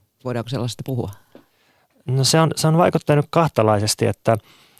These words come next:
Speaker 2: että ensinnäkin sosiaalinen media on tosi hienolla, hienolla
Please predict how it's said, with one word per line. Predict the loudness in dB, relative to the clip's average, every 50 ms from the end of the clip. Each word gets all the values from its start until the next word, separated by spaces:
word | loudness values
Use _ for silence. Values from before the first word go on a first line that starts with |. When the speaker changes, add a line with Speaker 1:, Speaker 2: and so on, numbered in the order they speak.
| _ _ -20 _ _ _ _ _ _ _
Speaker 2:
että | -10 -6 0 0 2
ensinnäkin | 2 2 2 2 2 2
sosiaalinen | 2 2 2 2 2 2 2 2 2
media | 2 2 2 2 2 2
on | 0
tosi | 0 0 0 0 0 2
hienolla, | 2 2 4 2 2 0 -2 _ _ -8 -2
hienolla | 0 2 2 2 2